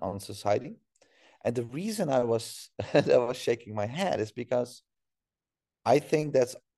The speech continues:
our fault slash problem, our being the community of builders of products and services. We all got very eager, right? So I,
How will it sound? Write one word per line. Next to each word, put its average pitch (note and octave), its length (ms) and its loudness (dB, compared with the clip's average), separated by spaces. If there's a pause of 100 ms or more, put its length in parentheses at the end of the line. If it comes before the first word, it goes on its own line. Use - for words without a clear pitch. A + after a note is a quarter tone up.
(840)
our C3 260 6
fault A#2 720 0
slash - 580 -2
problem, G2+ 460 -2 (280)
our B2+ 420 8 (100)
being A2 640 -4 (1040)
the A#2+ 100 0
community A#2+ 1000 -2
of G#2 220 4 (320)
builders A2 600 2
of G2 120 -10 (140)
products G2+ 420 4
and - 140 -12
services. - 720 -12 (500)
We A#2+ 180 6
all F3 260 8
got B2 260 2
very C3 280 2
eager, A#2 720 -2 (240)
right? G#2 240 -2
So G#2+ 240 0
I, A#2 400 2